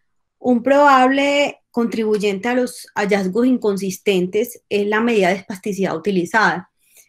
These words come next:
Muchos estudios no encontraron un efecto de los cannabinoides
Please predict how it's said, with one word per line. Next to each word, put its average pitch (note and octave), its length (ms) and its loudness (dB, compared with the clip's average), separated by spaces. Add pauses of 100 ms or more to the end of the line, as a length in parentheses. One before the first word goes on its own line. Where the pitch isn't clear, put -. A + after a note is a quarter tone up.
(240)
Muchos B3+ 280 2
estudios C4+ 500 2
no B3 140 2
encontraron A#3+ 680 -2
un B3+ 140 2
efecto B3+ 480 -4
de A#3 60 -2
los F#3 200 -6
cannabinoides A#3+ 1000 -2